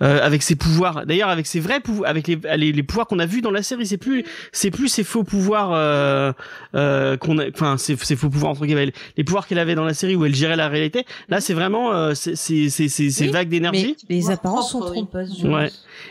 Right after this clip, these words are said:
Speaker 1: Et là, on la voit, la tège, et exploser plusieurs, euh, plusieurs trucs de décor, euh,
Speaker 2: Ouais, pour la
Speaker 1: de
Speaker 2: faire
Speaker 1: chez elle
Speaker 2: partir.
Speaker 1: pour la faire partir.
Speaker 2: Ouais.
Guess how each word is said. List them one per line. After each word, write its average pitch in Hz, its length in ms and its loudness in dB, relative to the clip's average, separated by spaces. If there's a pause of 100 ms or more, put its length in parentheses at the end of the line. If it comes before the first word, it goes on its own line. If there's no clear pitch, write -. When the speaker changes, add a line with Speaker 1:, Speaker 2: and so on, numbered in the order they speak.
Speaker 1:
Et 160 100 2
là, 240 140 2
on 233 100 0
la 185 120 2
voit, 226 260 0
la 180 120 0
tège, 254 360 -2
et 202 440 0
exploser 233 540 0
plusieurs, 226 460 0
euh, 160 260 2
plusieurs 196 380 -2
trucs 185 140 -8
de 190 100 0
décor, 196 480 -2 (380)
euh, 143 360 2
Speaker 2:
Ouais, 139 60 0
pour 139 80 -4
la 151 120 -2
Speaker 1:
de 151 80 2
Speaker 2:
faire 139 80 2
Speaker 1:
chez 180 100 2
elle 160 100 2
Speaker 2:
partir. 233 240 0
Speaker 1:
pour 180 80 2
la 160 100 2
faire 151 140 -2
partir. 208 420 0
Speaker 2:
Ouais. 302 40 -2